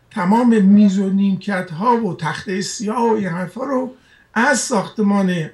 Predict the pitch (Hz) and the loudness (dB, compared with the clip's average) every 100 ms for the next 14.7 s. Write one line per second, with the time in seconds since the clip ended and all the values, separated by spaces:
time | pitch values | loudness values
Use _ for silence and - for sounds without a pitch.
0 | - 185 170 196 185 214 269 277 226 226 | -6 -2 0 2 2 2 2 0 -2 -2
1 | - _ _ _ _ _ - 214 294 277 | -12 _ _ _ _ _ -2 0 0 -2
2 | 269 247 233 233 226 226 226 220 - 220 | -4 0 0 0 -2 -2 0 -2 -2 0
3 | 214 214 202 170 - 165 180 208 170 165 | 2 2 0 -4 -4 -6 -2 -2 0 0
4 | 165 220 226 247 240 - - - - 277 | 0 -2 -2 -2 -4 -8 -20 -12 -2 0
5 | 285 294 - 202 - 254 240 247 247 - | 0 -4 -4 -6 -4 -2 0 -2 -4 -12
6 | _ 226 180 180 226 185 185 202 190 202 | _ 0 0 0 0 0 0 0 0 -4
7 | - 170 170 185 220 - 240 220 214 - | -4 -4 -2 0 0 0 2 0 0 -10
8 | _ _ - 202 165 - 233 214 220 220 | _ _ -6 -2 -2 -2 -2 0 0 0
9 | - _ _ 247 185 220 220 208 208 202 | -4 _ _ -6 -2 -2 -2 -2 -4 -4
10 | - 214 226 - 208 170 175 190 226 208 | 2 2 4 2 0 2 0 2 2 2
11 | 220 - 196 175 - 220 226 214 185 170 | -2 -2 -2 -2 0 0 0 0 -2 -4
12 | 165 220 214 240 202 190 180 185 196 247 | -4 -6 -2 -2 0 -2 -2 -2 -2 -4
13 | 220 185 214 233 214 220 220 - - - | -4 -2 0 0 2 0 -2 -16 -20 -4
14 | 165 143 220 220 208 - | -2 2 2 4 4 2